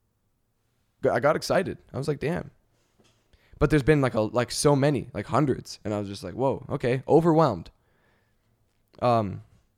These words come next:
but that's something, that was something exciting too, is, like,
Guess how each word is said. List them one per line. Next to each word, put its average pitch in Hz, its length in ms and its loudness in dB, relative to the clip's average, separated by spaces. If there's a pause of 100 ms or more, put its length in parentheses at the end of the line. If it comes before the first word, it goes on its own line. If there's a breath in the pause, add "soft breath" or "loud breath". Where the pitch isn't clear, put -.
(140)
but 104 120 -6
that's 135 220 4
something, 113 360 -2
that 107 140 2
was 151 120 2
something 107 240 -2
exciting 101 360 -4
too, 123 180 0
is, 107 100 -2
like, 107 140 -2